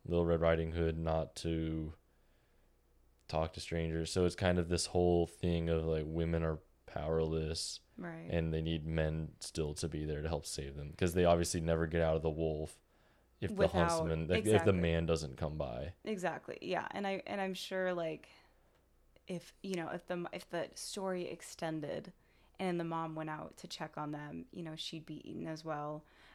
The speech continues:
Speaker 2: I would like to think she'd be, you know, badass grandma with an X on her neck and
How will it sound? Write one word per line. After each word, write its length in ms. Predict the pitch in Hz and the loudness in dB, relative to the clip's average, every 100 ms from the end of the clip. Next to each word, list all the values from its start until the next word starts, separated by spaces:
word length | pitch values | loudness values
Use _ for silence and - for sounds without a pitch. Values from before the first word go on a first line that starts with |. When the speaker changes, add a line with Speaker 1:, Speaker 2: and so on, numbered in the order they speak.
| - | -6
Speaker 2:
I 80 | 226 | -2
would 100 | 226 | 0
like 180 | 262 262 | -2 -2
to 80 | 202 | -6
think 220 | 185 165 | -4 -6
she'd 320 | - 175 170 | -6 -10 -10
be, 380 | 165 156 151 151 | -8 -8 -8 -10
you 80 | - | -8
know, 140 | 170 151 | -8 -6
badass 440 | 160 156 156 156 - | -4 -4 -4 -8 -10
grandma 440 | 156 156 151 151 | -6 -6 -6 -8
with 160 | 156 - | -10 -10
an 80 | 165 | -6
X 260 | 160 151 156 | -6 -8 -10
on 80 | |
her 100 | 151 | -8
neck 300 | 151 147 151 | -6 -8 -12
and 300 | 160 156 165 | -12 -12 -12